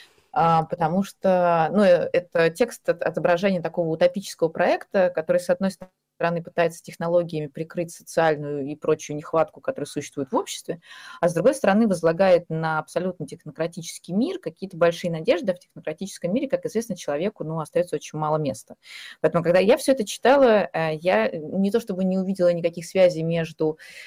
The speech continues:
а, там, например, а, радио как, м, и реальностью, и ожиданием, и, а, интернетом как и реальностью, и ожиданием совершенно других поколений,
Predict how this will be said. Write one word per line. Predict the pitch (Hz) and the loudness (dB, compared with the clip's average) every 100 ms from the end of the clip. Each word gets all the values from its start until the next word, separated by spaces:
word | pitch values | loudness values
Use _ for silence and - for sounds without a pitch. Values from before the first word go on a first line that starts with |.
| - - | -20 -12
а, | - 160 160 156 | -2 0 2 0
там, | 143 135 143 | -2 -4 -8
например, | 156 160 160 143 | -8 -2 0 0
а, | 156 151 147 | -2 -2 0
радио | 156 156 151 143 147 143 | 2 2 2 0 -2 -2
как, | - 143 135 - - | -2 -4 -4 -10 -14
м, | 147 143 139 _ _ | -10 -10 -14 _ _
и | 226 | 4
реальностью, | 196 180 165 160 - 156 147 | 6 6 4 0 -4 -6 0
и | 160 | 2
ожиданием, | 156 151 151 156 151 139 135 131 | 2 2 2 2 0 -4 -6 -6
и, | - 151 147 147 143 | -8 -6 -2 0 0
а, | 139 131 | -2 -4
интернетом | - 190 175 175 165 143 131 | 0 2 2 2 0 -4 -6
как | - 131 131 - | -4 -4 -4 2
и | |
реальностью, | 175 151 143 - | 4 4 0 -8
и | - | 0
ожиданием | 151 143 139 143 131 131 | 0 0 0 0 0 -6
совершенно | - - 143 | -8 -10 -8
других | 139 143 - | -8 -12 -14
поколений, | - 156 262 370 208 | -6 0 0 2 -4